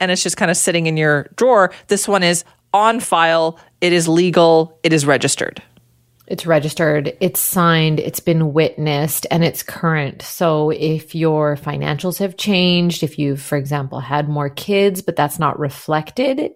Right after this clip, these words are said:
Speaker 2: in that will either, then it wouldn't be active.
Speaker 1: All
Speaker 2: It's
Speaker 1: right.
Speaker 2: gotta be
Speaker 1: That makes
Speaker 2: pertinent
Speaker 1: sense.
Speaker 2: to your current situation.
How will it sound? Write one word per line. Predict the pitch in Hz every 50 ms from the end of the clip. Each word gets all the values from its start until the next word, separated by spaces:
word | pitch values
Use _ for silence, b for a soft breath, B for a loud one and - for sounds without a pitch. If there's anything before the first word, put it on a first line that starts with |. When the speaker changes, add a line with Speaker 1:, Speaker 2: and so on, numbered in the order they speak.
| _
Speaker 2:
in | - 202 190
that | 185 185 180 -
will | - 175 175 175 165 -
either, | - 165 165 165 226 240
then | 214 208 170 160
it | - -
wouldn't | 147 143 131 131 - - _
be | - - -
active. | - - - _ _ _ - - _ - _ _ _ _ _ _ _ _ _ _ _ _ _ _ _ _ _ _
Speaker 1:
All | - 147
Speaker 2:
It's | 120 -
Speaker 1:
right. |
Speaker 2:
gotta | - 165 156 156
be | 151 160 156 151 151 151 151 156 - - _ _ _ -
Speaker 1:
That | - 180 170
makes | 160 156 156 143
Speaker 2:
pertinent | 139 - - - -
Speaker 1:
sense. | - -
Speaker 2:
to | - - 165 151 147 143 139 143 147 147 B B B B B B _
your | - 151
current | - - - 170 160 151 139 143
situation. | - - 151 - - 151 143 - - - - - - - - - 151 139